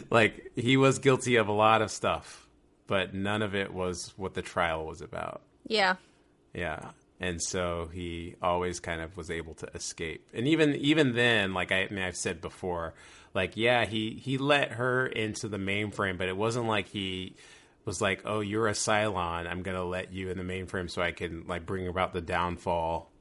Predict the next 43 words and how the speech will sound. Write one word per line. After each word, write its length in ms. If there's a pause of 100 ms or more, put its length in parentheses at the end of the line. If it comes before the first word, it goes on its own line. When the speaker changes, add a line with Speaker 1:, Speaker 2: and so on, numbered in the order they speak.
(140)
Speaker 1:
of 380
humanity." 840 (580)
It 100
was 180
just 300
more 320
like, 540
you 140
know, 240 (1300)
"Oh, 440 (140)
I, 200
I 120
was, 240
I 200
always 240
viewed 240
it 100
as, 420
um, 300
like, 160
corporate 440 (120)
espionage 760
and, 260
you 80
know, 120
Speaker 2:
Mm-hmm. 160
Speaker 1:
here's 180
some 140
s-, 260
secrets 680
and 240
whatever." 380
And 80
he 100
thought 280
he'd 120
just 280
keep 200
on 140
living 220
life, 360
you 60
know? 220